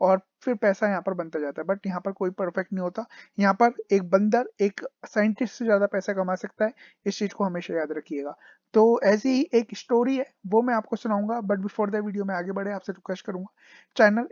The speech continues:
Invest Forever को सब्सक्राइब कर लीजिए, बेल आइकन को हिट कर लीजिए, ताकि इस तरीके की वीडियो आपको डेली बेसिस पे मिलती रहे।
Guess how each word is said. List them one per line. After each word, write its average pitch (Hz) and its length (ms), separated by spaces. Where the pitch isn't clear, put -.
Invest 196 280
Forever 190 340
को - 80
सब्सक्राइब 196 420
कर 196 140
लीजिए, 190 280
बेल 220 280
आइकन 240 240
को 247 120
हिट 226 180
कर 233 120
लीजिए, 233 260
ताकि 208 260
इस 202 120
तरीके 202 240
की 196 60
वीडियो 202 260
आपको 196 180
डेली 190 180
बेसिस 190 300
पे 208 80
मिलती 202 240
रहे। 214 100